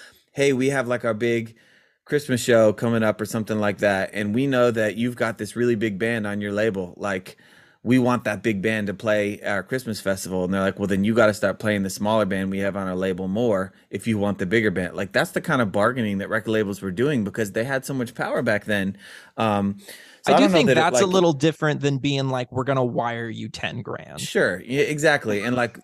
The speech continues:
Speaker 1: the way they, the, the band sees it is like that. Oh, they're just bargaining, like, "Oh, it's a package deal. If this band gets on the show, then this band gets on the show too." And you're like, "Okay, like,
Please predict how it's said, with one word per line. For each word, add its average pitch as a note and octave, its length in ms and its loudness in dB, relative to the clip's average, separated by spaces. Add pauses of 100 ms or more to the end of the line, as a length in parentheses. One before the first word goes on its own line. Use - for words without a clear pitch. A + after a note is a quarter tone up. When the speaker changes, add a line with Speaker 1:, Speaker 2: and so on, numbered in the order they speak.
(100)
Speaker 1:
the A#2+ 560 -2
way D3+ 240 8
they, C3+ 260 6
the, A2+ 220 0
the G2+ 160 -2
band C3 360 2
sees A2 280 -2
it G#2+ 280 -4
is A2 200 -4
like G2+ 180 -2
that. A2 280 -2
Oh, C#3 200 2
they're C3+ 160 2
just B2+ 220 -4
bargaining, A#2+ 440 0
like, G#2 200 -6
"Oh, A2+ 380 -2 (160)
it's B2+ 180 -4
a C3+ 40 -2
package C3 420 0
deal. A#2 220 4
If G2 60 -2
this A#2+ 220 -2
band A#2+ 240 0
gets A#2+ 160 -4
on A2+ 120 -2
the A2 80 -4
show, A2 220 0
then G#2 140 -2
this A2+ 140 -2
band G#2 260 -6
gets G#2 160 -6
on G#2 100 -2
the G2+ 80 -2
show G2 220 2
too." G2 240 0
And F2+ 80 -2
you're F2+ 100 -4
like, F#2 160 -6
"Okay, C#3+ 320 2
like, A2 300 0